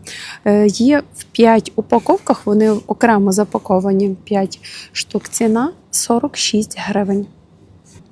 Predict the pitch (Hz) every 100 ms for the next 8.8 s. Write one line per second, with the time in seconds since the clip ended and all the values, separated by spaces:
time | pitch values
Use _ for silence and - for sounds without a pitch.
0 | - - - - - - - - 330 285
1 | 220 208 - 220 233 - - 220 214 214
2 | 202 - 214 220 214 214 208 208 233 302
3 | 226 208 196 208 254 285 - - - -
4 | - - 208 240 - 233 226 233 - 214
5 | - - 220 214 214 233 302 294 - 247
6 | - 214 226 254 196 190 226 - - 240
7 | 196 - 202 202 196 - 214 - 220 196
8 | 190 196 196 196 196 - 208